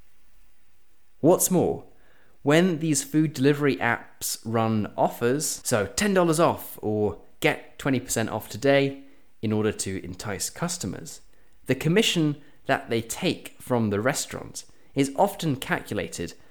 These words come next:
from the normal, non-discounted price.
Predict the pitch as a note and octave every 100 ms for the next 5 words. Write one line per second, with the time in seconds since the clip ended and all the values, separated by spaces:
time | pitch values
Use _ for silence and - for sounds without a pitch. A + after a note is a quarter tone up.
0 | - - C3 B2 A#2+ A#2 A#2+ A#2 G#2+ A2+
1 | D3 G#3+ F3 F2+ B1+ E3+ - - - B2+
2 | C3+ C3+ B2+ B2 A#2 - G#3 E3+ E2+ -
3 | G#2 - - -